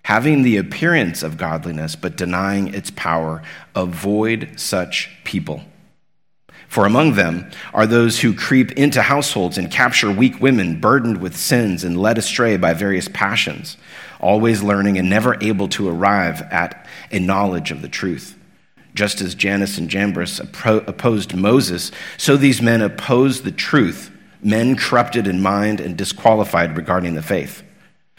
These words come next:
But they will not get very far, for their folly will be plain to all, as was that of those two men. You, however,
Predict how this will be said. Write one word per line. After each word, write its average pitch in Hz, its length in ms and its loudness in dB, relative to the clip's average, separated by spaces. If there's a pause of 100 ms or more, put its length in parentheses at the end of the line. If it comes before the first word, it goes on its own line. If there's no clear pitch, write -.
(120)
But 113 80 0
they 143 100 6
will 170 160 4
not 156 320 4
get 156 160 4
very 104 240 -2
far, 92 320 2
for 107 160 -2
their 101 160 2
folly 135 460 4
will 113 120 2
be 95 140 0
plain 120 480 -2
to - 220 -4
all, 85 440 0 (440)
as 107 320 0
was 101 320 -2
that 87 260 2
of 78 160 -10
those 85 240 -4
two 82 220 -6
men. 78 400 -8 (760)
You, 139 260 8
however, 82 540 0